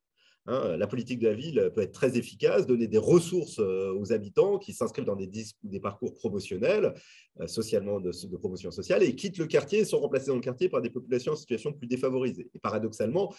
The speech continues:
de ce point de vue-là, le succès de la politique de la ville dans une approche people, en direction des gens,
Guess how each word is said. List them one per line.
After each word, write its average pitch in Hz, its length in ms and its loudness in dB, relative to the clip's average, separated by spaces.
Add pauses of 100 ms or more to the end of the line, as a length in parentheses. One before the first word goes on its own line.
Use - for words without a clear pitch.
(160)
de 104 80 -6
ce 104 60 -10
point 101 100 0
de 95 80 -6
vue-là, 165 220 8
le 123 100 4
succès 170 400 2
de 160 60 4
la 160 80 6
politique 113 340 -4
de 110 100 2
la 107 120 6
ville 117 240 -2
dans 87 80 -4
une 92 160 -8
approche 90 340 -6 (300)
people, 139 520 8 (260)
en 110 100 -4
direction 104 320 -2
des 98 100 -2
gens, 175 240 2